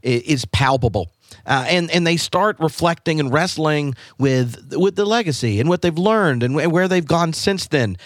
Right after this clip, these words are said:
And it's, it's, it's a ton of fun. And there's, like, thousands of you that are listening to this podcast that have yet to go to emergepodcast dot com and join up. And, uh, and, and I just want you to know,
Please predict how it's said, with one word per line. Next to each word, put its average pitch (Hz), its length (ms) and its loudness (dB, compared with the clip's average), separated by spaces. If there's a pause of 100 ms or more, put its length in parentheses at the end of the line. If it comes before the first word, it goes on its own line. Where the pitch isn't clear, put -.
(200)
And 165 360 0
it's, 196 340 -4
it's, 190 240 -2
it's 190 120 -4
a 202 60 -4
ton 269 260 0
of 240 80 -2
fun. 143 320 0 (260)
And 202 220 0
there's, 220 240 0
like, 220 160 0 (520)
thousands 233 440 0
of 185 120 -4
you 151 320 2 (400)
that 165 260 2
are 156 100 2
listening 175 340 0
to 156 60 2
this 151 160 0
podcast 175 600 -2 (120)
that 196 140 0
have 190 100 0
yet 202 240 -2
to 185 80 -8
go 175 160 2
to 170 60 2
emergepodcast 170 920 0
dot 165 200 0
com 180 320 2
and 160 100 0
join 165 340 2
up. 202 260 -2 (200)
And, 165 280 2
uh, 165 220 2 (140)
and, 185 160 0
and 180 160 0
I 196 40 2
just 190 160 -6
want 202 140 -2
you 185 80 -2
to 190 60 0
know, 247 280 0